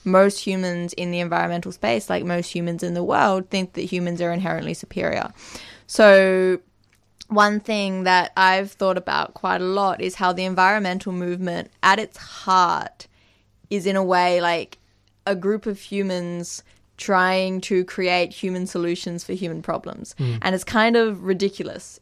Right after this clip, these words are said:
Speaker 1: in that respect. So I think about that, like, with a lot of, like, the conservation,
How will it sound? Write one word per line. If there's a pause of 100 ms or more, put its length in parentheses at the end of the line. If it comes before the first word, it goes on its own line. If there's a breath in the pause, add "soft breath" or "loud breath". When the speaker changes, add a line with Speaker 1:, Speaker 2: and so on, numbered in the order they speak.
(120)
Speaker 1:
in
that
respect.
So
I
think
about
that, (240 loud breath)
like,
with
a
lot
of,
like,
the
conservation,